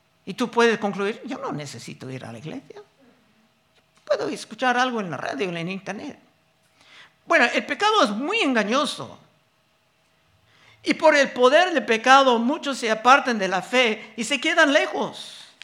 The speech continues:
por to-, toda la eternidad. Es una tragedia terri-, terrible,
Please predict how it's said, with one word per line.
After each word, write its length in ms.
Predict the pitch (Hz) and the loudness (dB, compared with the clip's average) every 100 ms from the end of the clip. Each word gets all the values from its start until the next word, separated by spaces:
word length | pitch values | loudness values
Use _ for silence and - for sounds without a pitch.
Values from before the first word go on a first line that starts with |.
| - _ _ _ _ _ _ _ _ _ - | -20 _ _ _ _ _ _ _ _ _ 0
por 160 | 330 320 | 4 8
to-, 360 | 330 330 320 - | 8 6 -2 2
toda 280 | 320 311 | 6 6
la 160 | 285 277 | 6 4
eternidad. 880 | 269 285 294 277 269 339 370 - - - - | 4 2 4 2 2 0 0 -6 -12 -20 -6
Es 200 | 269 254 | -4 -2
una 260 | 294 277 | 0 0
tragedia 840 | 277 240 214 - 262 330 320 269 247 | 0 -4 -4 -6 -6 -4 -2 -4 -4
terri-, 600 | 196 196 277 285 - - | -8 -6 -8 -8 -12 -10
terrible, 800 | 190 185 220 320 330 190 185 | -6 -4 -2 -2 -2 -4 -4